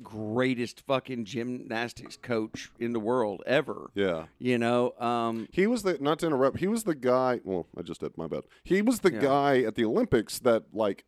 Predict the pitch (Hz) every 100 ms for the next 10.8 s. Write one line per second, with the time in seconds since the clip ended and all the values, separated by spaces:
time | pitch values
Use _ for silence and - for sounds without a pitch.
0 | - 131 147 143 143 - 135 139 - 135
1 | 117 92 101 143 156 151 156 160 165 160
2 | 165 165 156 - 127 143 117 139 147 131
3 | 139 160 165 143 117 151 165 156 131 143
4 | 156 - - 170 196 175 131 123 151 190
5 | 113 127 113 131 135 156 143 135 - 143
6 | 135 117 - - 165 131 107 127 123 135
7 | 131 120 - - _ - 147 90 113 131
8 | 131 123 131 127 - 131 123 117 - 113
9 | 117 123 113 95 117 104 62 - _ _
10 | - 131 127 131 123 - 151 131